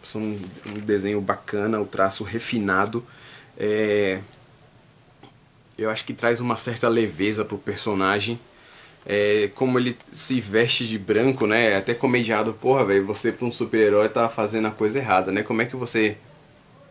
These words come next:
se veste de branco pra você poder f-, co-, lutar contra o crime? O cara vai conseguir te ver um quarteirão de distância." Aí ele fala justamente, "Essa é a graça, né?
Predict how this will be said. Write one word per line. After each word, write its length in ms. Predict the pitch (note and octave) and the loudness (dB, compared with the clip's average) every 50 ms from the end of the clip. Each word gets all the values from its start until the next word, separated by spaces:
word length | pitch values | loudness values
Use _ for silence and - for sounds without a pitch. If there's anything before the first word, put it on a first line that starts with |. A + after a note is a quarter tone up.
| - - _ _ _ _ - _ _ _ _ _ | -20 -20 _ _ _ _ -20 _ _ _ _ _
se 220 | - - - A2+ A2+ | -14 -10 -6 -6 -6
veste 420 | F#2+ G2 G#2+ G#2+ G#2 G#2 - A2 | -2 0 0 0 2 0 -2 -4
de 100 | G#2+ G#2+ | -4 -4
branco 480 | G2 - G2+ G2+ G2 G2 F#2+ - - F#2+ - - - - - - | -4 -4 -2 -2 -2 -2 -2 -6 -10 -14 -16 -18 -20 -20 -20 -6
pra 120 | - G2 G2+ | -4 -2 -2
você 240 | G2 G2 - G#2 | -2 -2 -4 -6
poder 260 | G2 - G#2 G#2 G2+ G2+ | -2 -2 -2 0 0 -2
f-, 140 | - - - - | -2 -4 -10 -8
co-, 120 | - A2+ | -4 -2
lutar 320 | A2 A2 G#2+ G#2 G#2 G2+ G2 | 0 0 0 2 2 0 0
contra 220 | - G#2 G2+ A2 | 0 -2 -4 -4
o 60 | G2 | -6
crime? 360 | - - G#2 G2+ G2 F#2+ F#2 F#2+ | -6 -4 -2 0 2 2 0 0
O 60 | F#2+ | 0
cara 240 | - A#2 A#2 B2 A#2+ | 0 2 2 2 4
vai 180 | C3 C3+ C#3 | 2 2 0
conseguir 420 | C#3 - D3+ C#3+ - C#3+ C3+ C#3+ C#3+ | 0 -2 -2 -2 -2 -2 -2 -2 -2
te 120 | - C#3+ | -2 -4
ver 300 | A#2 G2+ A#2 B2 C#3 C#3 | -4 0 4 6 6 6
um 280 | C3+ C3 C#3 C#3+ D3 D3 | 4 2 0 0 -2 -2
quarteirão 500 | C#3+ - D#3+ D#3+ D#3+ - D3+ A#2 A#2+ A#2+ | 0 2 2 2 4 2 2 2 4 2
de 120 | C#3 D3+ D3 | 2 0 -2
distância." 600 | C#3+ D#3 - - - G2 G2+ G2+ G#2 - - D#2+ - - - - - - - - - - - | -2 -2 -2 0 0 0 0 0 0 0 -2 -4 -8 -14 -16 -18 -18 -20 -20 -18 -16 -8 -2
Aí 180 | F#2+ F#2+ G2+ G#2+ | 2 4 4 4
ele 140 | A#2 B2+ | 4 2
fala 260 | B2+ - C#3+ C#3 D3 C#3+ | 2 2 2 4 4 4
justamente, 500 | C#3+ D3 C#3+ D3 C3 B2+ C#3 C#3 - C3 | 2 0 0 0 0 0 0 2 2 2
"Essa 240 | B2 B2+ - - | 2 2 2 2
é 20 | D#3+ | 2
a 60 | C#3+ | 2
graça, 420 | A#2+ G#2 G2 G2 G2+ G2 - - F#2+ | 4 4 4 4 4 2 2 0 0
né? 260 | F2+ F#2 G2 G2 G#2 | 0 0 0 -2 -4